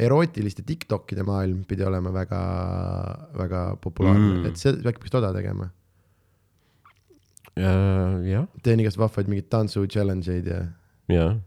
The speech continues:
Speaker 2: jaa.
Speaker 1: kotid käivad
Speaker 2: See on
Speaker 1: vastu jalgu.
Speaker 2: <laughs> see on nagu selline
Speaker 1: Mul on hästi pikad munad. Mul juba mingi kolm aastat on, kotid on pikemad kui munn.
Speaker 2: Jaa. Ja ilmselt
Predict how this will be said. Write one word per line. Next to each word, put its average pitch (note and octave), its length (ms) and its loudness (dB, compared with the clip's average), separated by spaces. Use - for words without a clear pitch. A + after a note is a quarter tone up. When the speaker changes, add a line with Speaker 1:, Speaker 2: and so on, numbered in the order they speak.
Speaker 2:
jaa. E2+ 140 2
Speaker 1:
kotid F#2 400 -4
käivad F2+ 380 0
Speaker 2:
See - 160 -6
on E2+ 140 6
Speaker 1:
vastu F2+ 100 2
jalgu. F2+ 300 0
Speaker 2:
<laughs> - 540 -20
see - 180 -2
on E2+ 220 2
nagu D#2+ 260 0
selline D#2 240 0
Speaker 1:
Mul B2+ 80 8
on C3 60 8
hästi C3 260 0
pikad F#2+ 240 -2
munad. F#2 320 -2
Mul B2 160 4
juba A#2+ 80 6
mingi A#2 160 4
kolm A#2+ 240 6
aastat G2+ 400 0
on, F#2+ 80 -2
kotid G#2 380 0
on F#2+ 80 -4
pikemad F#2+ 420 -4
kui G2 80 -2
munn. F#2+ 240 0
Speaker 2:
Jaa. D#2 220 0
Ja D#2+ 160 2
ilmselt D#2+ 380 -2